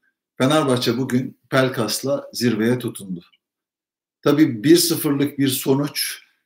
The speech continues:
maçı ne kadar yansıtır? Sıfır sıfır bitebilir miydi? Sıfır sıfır bitse neler söylerdik? Bunları düşünürken Fenerbahçe'nin,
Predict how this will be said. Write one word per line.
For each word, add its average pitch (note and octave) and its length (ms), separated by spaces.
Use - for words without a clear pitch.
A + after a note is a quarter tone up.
maçı B2 320
ne D3+ 120
kadar B2 280
yansıtır? G2+ 600
Sıfır C3 340
sıfır B2+ 360
bitebilir A#2+ 440
miydi? A2 260
Sıfır B2 300
sıfır B2 340
bitse A#2+ 260
neler A#2 240
söylerdik? G#2+ 640
Bunları A#2+ 320
düşünürken B2+ 680
Fenerbahçe'nin, C#3 1000